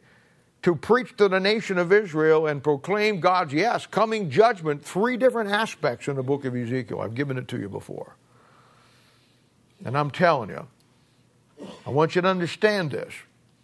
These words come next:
Now's the time to build your life to stand for God and be his man or his woman, because there's coming a time, if Jesus doesn't come and left us down here a little bit longer, there's coming a time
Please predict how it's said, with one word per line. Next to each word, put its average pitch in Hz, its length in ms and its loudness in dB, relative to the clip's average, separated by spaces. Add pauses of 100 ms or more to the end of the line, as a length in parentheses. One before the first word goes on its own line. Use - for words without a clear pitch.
(1120)
Now's 156 480 0
the 165 100 -2
time 117 800 -2 (800)
to 135 100 -2
build 156 380 0
your 147 240 0
life 143 420 0 (120)
to 123 80 -4
stand 143 480 0
for 123 120 -4
God 123 400 0
and 120 180 -6
be 135 200 -2
his 127 240 -2
man 131 300 -6
or 117 80 -6
his 127 200 -4
woman, 113 360 -4
because 113 400 -4
there's 117 180 -6
coming 139 380 -4
a 113 40 -8
time, 107 580 -4 (260)
if 127 140 -4
Jesus 120 440 -2
doesn't 117 380 -2
come 110 340 -4 (880)
and 123 160 -6
left 139 240 0
us 117 100 -8
down 147 340 0
here 120 160 -4
a 117 40 -4
little 123 220 -2
bit 120 160 -4
longer, 110 340 -4
there's 104 200 -10
coming 139 280 -4
a 113 60 -8
time 101 480 -6